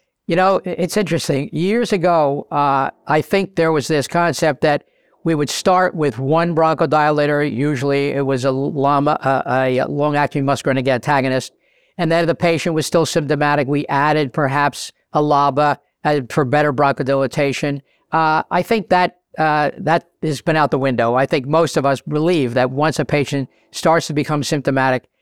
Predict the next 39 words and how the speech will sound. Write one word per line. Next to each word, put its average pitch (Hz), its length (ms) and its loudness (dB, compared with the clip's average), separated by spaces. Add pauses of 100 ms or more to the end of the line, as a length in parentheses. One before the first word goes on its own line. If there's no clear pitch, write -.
(140)
uh, 135 220 2
you 139 220 0
would 139 200 -2
hit 151 220 0
him 139 220 -4
hard 147 400 0
with 135 300 -2
two, 175 280 0
at 143 120 0
least 156 340 -4
two 156 300 0
of 143 140 0
these, 135 300 -4
uh, 135 80 2
medications, 131 680 -2 (260)
long-acting 147 540 0
beta 127 180 0
agonists 165 400 0
and 131 120 0
long-acting, 131 640 0
uh, 127 100 0
muscarinic 131 480 -2
antagonists. 123 580 -2 (300)
So 156 200 2
in, 160 140 0
in 170 120 -2
that 180 220 2
concept, 147 580 -2
I, 151 220 -2
I 139 40 -4
think, 147 280 0
yeah, 190 280 2
we, 143 280 0
we 143 260 -2
hit 160 220 -2
hard 156 320 2
and 123 160 -2
we 131 80 0
don't, 139 240 -2